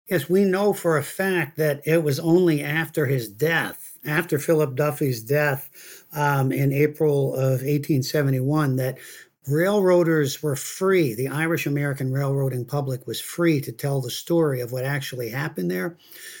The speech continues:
So it's fascinating that within a year of his death, all of a sudden the Irish, uh, railroading community is telling the story of what happened at Duffy's Cut.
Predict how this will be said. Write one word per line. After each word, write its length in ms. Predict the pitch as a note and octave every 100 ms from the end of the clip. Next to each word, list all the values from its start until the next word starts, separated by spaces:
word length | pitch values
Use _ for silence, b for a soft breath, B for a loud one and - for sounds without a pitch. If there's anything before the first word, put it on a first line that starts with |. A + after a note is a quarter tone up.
| B
So 520 | - F3 E3+ D#3 C#3
it's 220 | D#3 C#3+ -
fascinating 760 | F3+ G3 G#3 G3 E3 D3 C3
that 220 | B2+ C3 - B B
within 280 | D#3+ C#3 E3
a 40 |
year 600 | D3+ C3+ C#3 F3 A3 A#3+
of 280 | A#3+ D#3+ D3
his 240 | D3 B2+ G#2+
death, 600 | - E3+ C#3 F#2+ - - b b b b -
all 180 | F3 F#3+
of 120 | E3
a 40 |
sudden 400 | C#3+ - F3 D3+
the 140 | C#3+ C3+
Irish, 580 | C#3+ E3 E3 D3 - B B B B -
uh, 200 | C3+ B2+
railroading 560 | C3 D#3+ E3 D#3 D3 C3+
community 580 | - C#3+ E3+ D#3+ C3 B2
is 120 | A#2
telling 400 | - E3 D#3 C3+
the 60 |
story 400 | A#2 - A#3+ F#3+
of 80 | C#3+
what 140 | C3+ B2+
happened 360 | F3 - C3+
at 140 | B2 -
Duffy's 360 | C3+ C#3 C3
Cut. 300 | - A#2 A#2